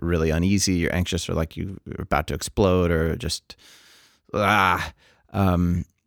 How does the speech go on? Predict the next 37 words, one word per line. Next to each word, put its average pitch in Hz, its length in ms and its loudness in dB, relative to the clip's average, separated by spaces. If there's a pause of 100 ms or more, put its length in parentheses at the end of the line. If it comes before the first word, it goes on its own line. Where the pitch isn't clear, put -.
(400)
maybe 110 420 6
your 101 180 6
thigh, 87 640 0 (280)
maybe 101 180 4
your 98 160 4
knee, 90 560 2 (280)
maybe 92 520 2
it's - 220 -2
your - 160 -2
elbow, 90 580 0 (180)
some 113 380 2
part 107 240 4
of 95 80 0
you 98 160 4
that 90 160 2
feels 101 320 2
calm, 110 440 2
and 98 200 2
try 101 180 2
to 107 100 0
just 98 240 0
focus - 420 0
your, 92 240 4 (320)
uh, 82 440 0 (140)
attention 95 580 2
to 95 120 0
there 101 480 2
and 87 460 2
take 98 180 2
in 98 80 4
a 90 80 2
deep 87 180 0
breath 90 320 0
and 87 80 0
imagine 85 500 0
that 82 140 -2
you're 85 220 0